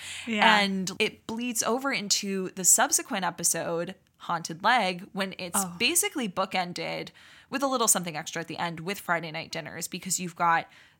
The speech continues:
Speaker 2: where they open when Emily and Lorelai are not speaking to each other, mostly because Lorelai walked out.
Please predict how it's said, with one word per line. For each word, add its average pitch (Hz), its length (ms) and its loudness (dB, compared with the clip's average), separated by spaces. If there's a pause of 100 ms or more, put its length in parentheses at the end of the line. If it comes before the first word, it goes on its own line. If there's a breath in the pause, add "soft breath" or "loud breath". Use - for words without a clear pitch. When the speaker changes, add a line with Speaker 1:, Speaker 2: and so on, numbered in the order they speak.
(160)
Speaker 2:
where 185 240 0
they 240 220 0
open 175 760 -6
when 175 320 -4
Emily 190 480 -4
and 180 220 -4
Lorelai 170 420 -2
are 165 80 -8
not 165 400 2
speaking 165 400 -4
to - 160 -6
each - 180 -8
other, - 400 -4 (100)
mostly 240 400 0
because 208 340 -4
Lorelai 165 420 -2
walked 156 260 -6
out. - 300 0